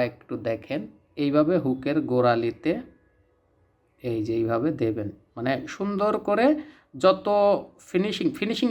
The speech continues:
এমনি হয়ে যাবে। আপনি আগে প্রথমে এই আঠাটা একটু পাতলাভাবে, কিন্তু বেশি মোটা করে দেবেন না। তারপরে এই যে এখানে যে আমাদের বাড়তি যে লাইনটা আছে, এই যে মেইন লাইন, ওই লাইন সহ কিন্তু আপনারা দিয়ে দেবেন। ওই লাইন সহ এইভাবে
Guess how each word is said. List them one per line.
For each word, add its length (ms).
এমনি 240
হয়ে 200
যাবে। 180
আপনি 200
আগে 100
প্রথমে 380
এই 80
আঠাটা 400
একটু 120
পাতলাভাবে, 500
কিন্তু 200
বেশি 260
মোটা 220
করে 280
দেবেন 300
না। 80
তারপরে 340
এই 40
যে 180
এখানে 280
যে 60
আমাদের 400
বাড়তি 680
যে 80
লাইনটা 480
আছে, 240
এই 140
যে 80
মেইন 180
লাইন, 200
ওই 140
লাইন 320
সহ 140
কিন্তু 240
আপনারা 360
দিয়ে 180
দেবেন। 280
ওই 60
লাইন 220
সহ 260
এইভাবে 540